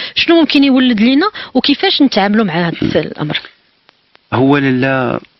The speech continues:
Speaker 2: حنا صبحنا في واحد المجتمع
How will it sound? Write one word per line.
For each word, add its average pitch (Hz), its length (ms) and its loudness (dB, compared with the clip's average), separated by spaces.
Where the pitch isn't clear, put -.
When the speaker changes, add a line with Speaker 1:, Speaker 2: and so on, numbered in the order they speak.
Speaker 2:
حنا 127 200 0
صبحنا - 360 -2
في - 100 -6
واحد 98 380 -2
المجتمع 95 760 0